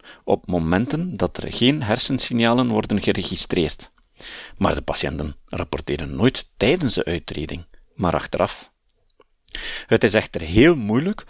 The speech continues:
om een herinnering nauwkeurig te koppelen aan een tijdstip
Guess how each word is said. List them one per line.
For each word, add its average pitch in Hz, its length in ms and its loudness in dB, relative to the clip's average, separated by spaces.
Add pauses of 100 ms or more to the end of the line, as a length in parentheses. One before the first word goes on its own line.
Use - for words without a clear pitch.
(160)
om 95 140 0
een 85 120 2
herinnering 110 580 2
nauwkeurig 139 600 -2
te - 140 -6
koppelen - 420 -2 (280)
aan 90 160 -2
een 80 200 -4
tijdstip - 640 -4